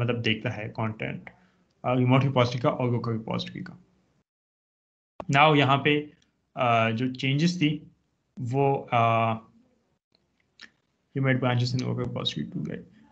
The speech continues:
Yep, मैंने एक branch बताई, बनाई थी, uh, but let's ignore that for now।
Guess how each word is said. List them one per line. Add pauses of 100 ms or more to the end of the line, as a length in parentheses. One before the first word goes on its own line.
(260)
Yep,
मैंने
एक
branch
बताई,
बनाई
थी, (300)
uh,
but
let's
ignore
that
for
now।